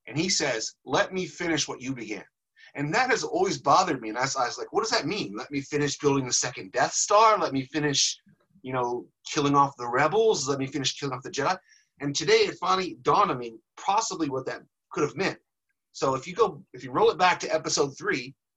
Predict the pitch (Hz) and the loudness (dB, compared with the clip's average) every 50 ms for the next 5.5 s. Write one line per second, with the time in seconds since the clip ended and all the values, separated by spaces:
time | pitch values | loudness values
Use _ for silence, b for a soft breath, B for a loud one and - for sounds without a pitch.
0 | _ _ _ _ _ 175 202 254 262 240 226 208 190 - - - 165 170 190 185 | _ _ _ _ _ 2 2 4 4 2 0 0 -2 -6 -4 0 2 2 2 2
1 | - - 180 175 143 - - 165 165 160 160 - - 156 139 127 - - 147 156 | 0 -4 -2 -2 -2 0 2 2 2 2 2 0 -2 -4 -6 -6 -6 0 2 2
2 | 170 175 160 139 135 135 131 - 143 135 123 120 131 139 139 - - - 135 123 | 2 2 2 0 -2 -4 -6 -8 -10 -10 -4 2 2 4 4 2 0 -2 -2 -2
3 | 120 113 - - b b b b _ 120 123 123 123 135 - - 143 135 123 117 | -2 -2 -6 -10 b b b b _ -6 -6 -6 -6 -10 -12 -10 -10 -10 -6 2
4 | 135 147 151 156 - - - - 151 143 139 139 139 131 131 - 151 147 160 156 | 4 4 4 4 2 -2 -6 -4 -4 -4 -2 -4 -4 -6 -4 2 4 4 4 2
5 | - 127 - 151 143 135 131 131 135 | 0 -6 -8 -4 -4 -4 -4 -4 -8